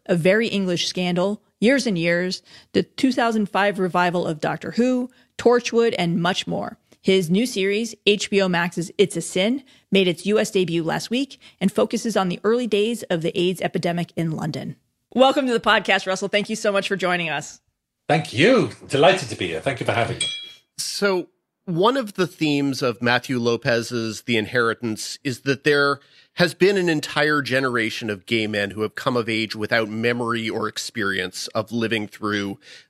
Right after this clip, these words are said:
Speaker 3: the peak of the aids epidemic. How conscious had you been of that phenomenon, and how much of that was the impetus for you to finally make this part of one of your shows?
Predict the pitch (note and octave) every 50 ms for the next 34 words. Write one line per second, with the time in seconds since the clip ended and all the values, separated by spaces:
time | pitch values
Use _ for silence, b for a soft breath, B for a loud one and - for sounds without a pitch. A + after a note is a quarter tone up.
0 | B _ - A#2+ - - - - A#2+ F#2 - - - - _ _ _ - G2 F2+
1 | - G#2 F#2+ F2+ F#2+ F#2+ F#2 E2+ - D#2 F2 - G#2 F#2+ G#2 F#2 F#2 F#2 E2+ -
2 | - B B B B B B B B B - - - C4+ - - - - F3+ F3
3 | E3+ - F#3 D#3+ - - D#3+ B2+ C3+ C3 A#2+ G2 A#2 A#2+ A#2 A2 G#2+ G#2 - -
4 | G2+ G2+ F2 - A2 F#2+ F#2+ - - _ _ _ _ _ _ - C3 A2 G#2+ G#2
5 | G2 G2+ G2+ G#2 G2+ G2+ G2 G2 F#2+ F#2+ G2 G2 G#2 G#2+ - - D3+ D#3 E3 D3
6 | B2+ B2+ - - - G2+ - - A2+ G#2+ F#2+ F#2+ F#2+ G#2 G2 F#2+ G2 G2 - _
7 | A2 F#2 G#2 G#2+ G#2+ G#2 G#2 G#2 G#2 G2+ F#2+ - B B B B B B B B
8 | _ - B2 A#2 A2+ A#2+ A#2 G#2+ - A2+ G2+ F#2 - - - - A#2+ G#2 G#2 G#2+
9 | G#2 G2+ G#2+ - - - G2+ G2+ A2 G#2+ G#2 G2+ G#2 G2+ F#2+ G2 G2+ G2 G2+ F#2+
10 | - - - - _ _ G#2 F#2+ G#2+ F#2 - - - - _ - - G#2+ G2 G2
11 | - F2+ F2 D#2+ G2+ F2 F#2 E2+ F2+ F2 F2+ - - G2+ F2+ F2+ G2 - -